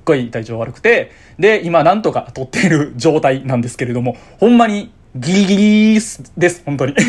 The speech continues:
<laughs> なので皆さんね、本当に、えーと、ね、あの、電気代ね、あの、上がってると言われてますけれどもね、ちゃんとケチらんとエアコンつけて、水分を取って、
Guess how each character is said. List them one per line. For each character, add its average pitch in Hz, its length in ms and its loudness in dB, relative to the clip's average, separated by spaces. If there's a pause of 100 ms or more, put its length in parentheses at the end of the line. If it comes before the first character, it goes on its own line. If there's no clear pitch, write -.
(160)
<laughs> - 260 -20
な 165 120 2
の 143 80 0
で 131 80 -2
皆 143 180 0
さ 139 80 -4
ん 113 80 -4
ね、 117 140 -4
本 196 180 2
当 208 160 4
に、 233 380 2
え 135 480 -2
ー - 20 -6
と、 127 260 -4 (460)
ね、 196 240 0
あ 131 80 -2
の、 123 100 -4
電 262 240 0
気 262 140 -2
代 240 260 2
ね、 302 200 2
あ - 100 -10
の、 120 300 -4
上 165 80 4
が 247 80 2
っ - 120 -14
て 208 80 -2
る 220 80 -2
と 123 120 -6
言 135 80 -6
わ 180 80 2
れ 175 40 -6
て 196 80 -10
ま 190 100 -2
す 196 60 -10
け 147 60 -10
れ 113 80 -10
ど 110 60 -20
も 139 60 -12
ね、 143 100 -14
ち - 120 -2
ゃ 320 60 4
ん 349 80 -2
と 226 80 -4
ケ 247 120 -2
チ 285 100 0
ら 254 100 4
ん 160 80 -6
と - 260 2 (120)
エ 170 80 4
ア 165 80 2
コ 247 100 -6
ン 214 80 -2
つ - 80 -14
け 226 100 -4
て、 359 200 0 (160)
水 208 260 0
分 156 240 -4
を 143 80 -4
取 240 180 0
っ - 140 -20
て、 440 220 0